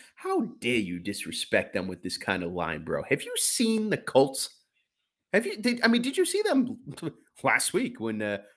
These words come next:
oh, you know, they got shut out by the Jacksonville Jaguars? Like, what the fuck, man? What has happened in Indianapolis? I don't know, but I'm guessing this line says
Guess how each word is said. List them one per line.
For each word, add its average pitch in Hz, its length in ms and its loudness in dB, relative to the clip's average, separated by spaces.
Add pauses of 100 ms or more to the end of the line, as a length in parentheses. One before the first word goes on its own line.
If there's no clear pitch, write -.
(140)
oh, 180 80 2
you 175 120 4
know, 113 280 -2 (100)
they 127 100 0
got 156 200 0
shut - 420 0
out 160 240 4 (180)
by 139 340 0 (240)
the 151 120 -2
Jacksonville 151 1040 -6
Jaguars? 131 600 -2
Like, 147 200 -6
what 202 260 -6
the - 140 -14
fuck, - 420 -6
man? 73 200 -2 (260)
What 107 220 -2
has 131 180 0
happened - 640 -10 (280)
in 127 140 2
Indianapolis? 107 1000 0
I 151 100 6
don't 156 400 0
know, 120 440 0 (360)
but 135 100 6
I'm 131 160 2
guessing 151 400 0
this 123 200 -2
line 160 360 2
says 107 600 -2